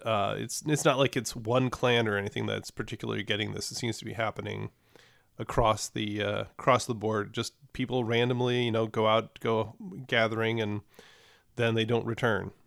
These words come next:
And, uh, like I said, it, a few people every year, that's kind of normal. This seems to be above, you know, the average, but, you know, maybe it's just an above average year. It's hard to say.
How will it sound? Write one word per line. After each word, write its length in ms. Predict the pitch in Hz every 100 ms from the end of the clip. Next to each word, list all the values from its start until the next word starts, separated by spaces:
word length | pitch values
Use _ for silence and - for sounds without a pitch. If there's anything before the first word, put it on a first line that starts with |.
| -
And, 560 | 117 98 101 104 104 104
uh, 260 | 104 104 - 110 _ _ _ _ -
like 120 | 131
I 40 |
said, 240 | 120 117 107
it, 160 | 120 117 _ - -
a 80 | 117
few 340 | - - 196
people 380 | 196 202 196 190
every 180 | 180 185
year, 320 | 180 175 175
that's 180 | 120 -
kind 200 | - 131
of 100 | 117
normal. 420 | 120 127 131 127
This 200 | 117 147
seems 280 | - 147 139
to 80 | 127
be 360 | 127 120 117 - _ _ _ _ _ _ -
above, 360 | 120 120 123 131 120 123 - -
you 140 | 135
know, 80 | 120
the 140 | 120
average, 520 | 113 120 127 127 123 - - - _ _ _ -
but, 300 | 127 113 117
you 100 | 135
know, 140 | 117 -
maybe 240 | 120 117 123
it's 100 | -
just 200 | 127 127
an 60 |
above 220 | 113 110
average 300 | 110 107 101
year. 220 | 104 92 87
It's 100 | -
hard 160 | 117 104
to 80 | 98
say. 220 | 101